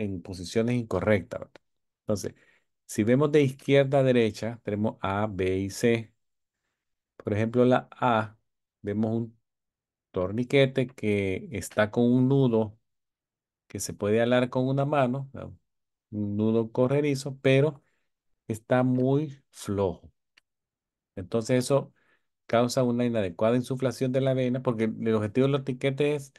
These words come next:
del torniquete es que la vena se vea mejor, ¿verdad? Que sea más visible. Entonces, al estar muy flojo, no hay insuflación de la vena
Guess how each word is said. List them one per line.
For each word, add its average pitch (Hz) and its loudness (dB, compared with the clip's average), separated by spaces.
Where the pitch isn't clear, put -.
del 113 -12
torniquete 127 0
es 139 -10
que 143 2
la 117 6
vena 123 2
se 117 -2
vea 110 2
mejor, 98 -2
¿verdad? - -16
Que 107 -18
sea 107 -4
más 117 0
visible. 107 -4
Entonces, 110 -2
al 107 -2
estar 127 2
muy 147 0
flojo, 107 0
no 92 -4
hay 110 2
insuflación 127 0
de 127 2
la 131 2
vena 127 -2